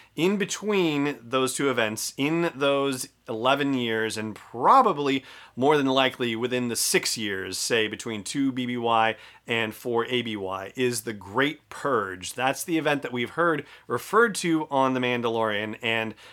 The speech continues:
my oh my, doesn't it seem like we're going to hear more about this Great Purge at some point? And during that time, it would seem one of two things had to happen. Either somebody else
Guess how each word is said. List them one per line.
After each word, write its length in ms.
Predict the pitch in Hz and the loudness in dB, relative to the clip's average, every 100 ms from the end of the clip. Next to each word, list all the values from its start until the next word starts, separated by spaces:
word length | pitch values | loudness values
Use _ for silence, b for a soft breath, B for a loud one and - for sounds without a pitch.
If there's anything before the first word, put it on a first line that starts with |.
| B | B
my 240 | 120 208 | 6 8
oh 140 | 247 196 | 8 6
my, 340 | 170 160 139 | 6 6 4
doesn't 300 | 131 135 147 | 2 0 -2
it 20 | |
seem 280 | 135 151 147 | -2 -2 0
like 260 | 135 123 123 | 2 2 0
we're 280 | 123 127 120 | -6 -4 -4
going 440 | 104 117 123 131 | -4 -2 0 0
to 140 | 131 127 | -2 -4
hear 280 | 131 131 123 | -4 -2 -2
more 440 | 110 113 120 123 | -2 -2 2 2
about 300 | 127 120 123 | 2 0 0
this 160 | 123 - | -4 -6
Great 260 | 127 123 | -4 -4
Purge 320 | - 123 127 127 | -4 -4 -4 -6
at 100 | - | -6
some 260 | 139 127 | -4 -4
point? 340 | 123 131 127 - | -4 -6 -6 -6
And 340 | 135 143 135 117 | -2 0 -2 0
during 320 | 220 285 214 | 0 2 2
that 240 | 175 156 | 2 0
time, 500 | 151 147 143 143 143 | 2 2 4 2 -2
it 100 | 135 | -4
would 180 | 135 127 | -6 -6
seem 360 | - 131 123 120 b b _ | -4 -4 -4 -6 b b _
one 340 | 98 113 180 | -8 0 2
of 140 | 214 175 | 2 0
two 220 | 180 160 | -2 -4
things 520 | - 135 131 127 - | -4 -4 -2 -6 -8
had 380 | - - 120 120 | -8 0 0 0
to 40 | 113 | -2
happen. 400 | 117 98 85 85 b b b _ _ | 0 -2 -4 -14 b b b _ _
Either 540 | 151 180 170 113 92 - b - | 4 6 6 4 -2 -6 b -10
somebody 580 | - - 175 226 240 | -6 0 4 6 4
else 480 | 170 170 160 156 - | 4 4 4 4 -2